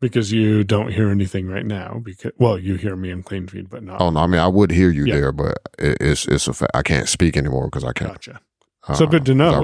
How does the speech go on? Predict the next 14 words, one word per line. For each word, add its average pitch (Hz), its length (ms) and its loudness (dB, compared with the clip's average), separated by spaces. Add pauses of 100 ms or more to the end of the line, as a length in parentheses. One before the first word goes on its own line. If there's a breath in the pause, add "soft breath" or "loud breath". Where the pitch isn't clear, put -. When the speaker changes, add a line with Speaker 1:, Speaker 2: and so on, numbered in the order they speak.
Speaker 1:
If 151 100 0
you 151 60 0
Speaker 2:
reloaded. 139 160 2
Speaker 1:
reload 127 580 0
in 123 200 -4
Auden, 120 500 -2
you 107 120 -6
have 110 220 -6
to - 80 -12
send 113 280 -6
a - 20 -10
speaker 104 320 -8
request 98 420 -12
again. 101 280 -8